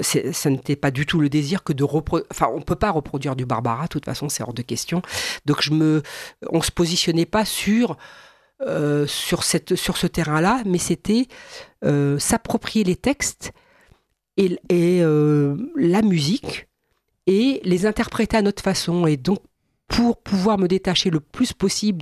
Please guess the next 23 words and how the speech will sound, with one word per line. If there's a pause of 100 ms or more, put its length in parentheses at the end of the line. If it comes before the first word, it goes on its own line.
(120)
de
l'in-, (220)
enfin, (340)
de
la
façon (300)
qu'avait (300)
Barbara
d'interpréter
ses
chansons, (540)
en
général,
j'écoutais
ses
chansons
une
ou
deux
fois (120)
pour,
euh, (580)
mémoriser